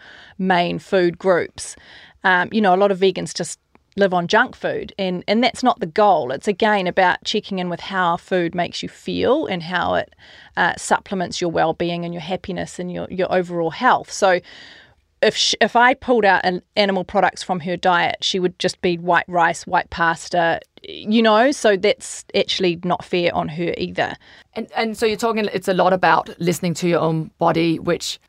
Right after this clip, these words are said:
Speaker 2: I think as an adult or is probably an easier thing to do. But as a child, how would you, I'm just thinking,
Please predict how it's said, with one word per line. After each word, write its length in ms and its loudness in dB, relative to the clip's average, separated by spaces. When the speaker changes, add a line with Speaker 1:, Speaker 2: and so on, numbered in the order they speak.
Speaker 2:
I 60 2
think 260 0
as 120 -2
an 120 2
adult 480 4
or 640 -2
is 140 -8
probably 400 2
an 100 0
easier 420 2
thing 340 -2
to 140 -4
do. 300 2
But 200 8
as 140 2
a 60 0
child, 420 4
how 200 2
would 200 0
you, 300 4
I'm 100 2
just 160 -6
thinking, 460 -4